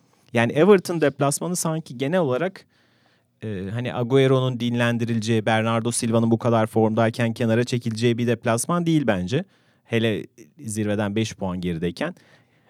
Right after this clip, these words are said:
ve bu kadar savunma probleminiz varken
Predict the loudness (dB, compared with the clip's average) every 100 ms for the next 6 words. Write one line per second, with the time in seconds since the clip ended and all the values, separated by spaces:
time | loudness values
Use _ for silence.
0 | _ _ -2 2 4 2 -2 -14 -10 -6
1 | -2 0 0 0 0 0 -2 -2 -2 -2
2 | -4 -6 -6 -8 -8 -10